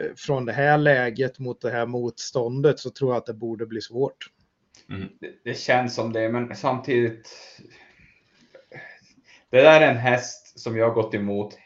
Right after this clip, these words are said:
Speaker 3: hela tiden. Och jag,
Speaker 1: <laughs>
Speaker 3: och jag, jag blir alltid fel, så att, ja. Nej, jag vet
Speaker 2: Ja,
Speaker 3: inte.
Speaker 2: det är klart att den har ju höjt sig i, i Redéns regi, men det ligger lite där Manfred säger, att just, just från spår elva,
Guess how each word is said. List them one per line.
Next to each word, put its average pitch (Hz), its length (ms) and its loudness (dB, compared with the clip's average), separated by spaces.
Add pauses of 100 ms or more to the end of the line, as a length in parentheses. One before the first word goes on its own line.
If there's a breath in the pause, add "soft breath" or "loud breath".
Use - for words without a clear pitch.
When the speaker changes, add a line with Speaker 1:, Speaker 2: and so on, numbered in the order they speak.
Speaker 3:
hela 98 420 -2
tiden. 104 380 -10 (260)
Och - 60 -4
jag, 107 180 0
Speaker 1:
<laughs> - 800 -12
Speaker 3:
och - 200 -2
jag, 107 240 2
jag 147 100 0
blir 156 120 4
alltid 143 400 6
fel, 107 320 2 (100)
så - 140 -6
att, - 260 -8 (380)
ja. - 340 -4 (2000 loud breath)
Nej, 113 160 2
jag 113 60 4
vet 107 160 4
Speaker 2:
Ja, 107 280 -2
Speaker 3:
inte. - 320 -16
Speaker 2:
det 127 80 2
är 127 100 6
klart 117 300 2
att 113 120 2
den 110 180 2
har 110 100 2
ju 110 60 -2
höjt 104 320 0
sig 107 160 -2
i, 110 360 -4
i 101 40 -2
Redéns 101 480 -6
regi, 110 360 -4
men 101 200 -6
det 98 80 -2
ligger 98 300 -6
lite 98 260 -6
där 98 120 -2
Manfred 95 380 -4
säger, 95 300 -2
att 98 180 -6
just, - 500 -6
just 123 280 0
från 123 220 -2
spår 120 340 0
elva, 113 720 0